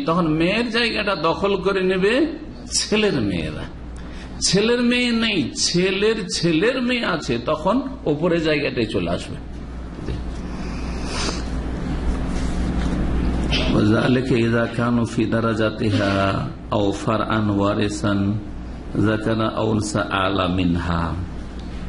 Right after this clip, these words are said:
এরা একই, একই দরজার, একই স্টেজের হইতে হবে, একই স্টেজের। কারণ যদি বিভিন্ন স্টেজের হয়, তো দূরেরটা বাদ পড়ে যাবে, ওপরেরটা পাবে। এই জন্য বলছি।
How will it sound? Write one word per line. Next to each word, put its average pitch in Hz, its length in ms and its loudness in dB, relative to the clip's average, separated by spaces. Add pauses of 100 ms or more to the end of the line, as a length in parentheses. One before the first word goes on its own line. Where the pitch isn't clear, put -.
(1900)
এরা 170 480 2
একই, 165 300 2
একই 156 380 0
দরজার, 135 360 2
একই 143 320 2
স্টেজের 104 460 0
হইতে 98 240 0
হবে, 90 200 0 (360)
একই 143 520 0 (240)
স্টেজের। 95 440 0 (1120)
কারণ 143 340 2 (520)
যদি 127 300 4
বিভিন্ন 151 480 2
স্টেজের 214 440 0
হয়, 165 240 2
তো 160 100 2
দূরেরটা 180 520 2
বাদ 170 180 0 (100)
পড়ে 196 180 0
যাবে, 214 260 -2 (200)
ওপরেরটা 113 460 0
পাবে। - 420 -8 (600)
এই - 80 0
জন্য - 220 0 (100)
বলছি। - 240 -4